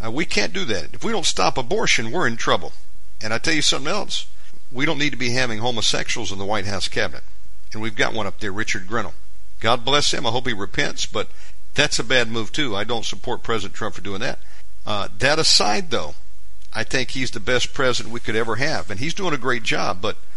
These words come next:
we've got to get a couple of those things fixed. If we don't,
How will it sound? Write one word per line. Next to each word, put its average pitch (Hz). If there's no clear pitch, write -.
we've 151
got 165
to 139
get 131
a 120
couple 196
of 135
those 113
things 113
fixed. -
If -
we 180
don't, 185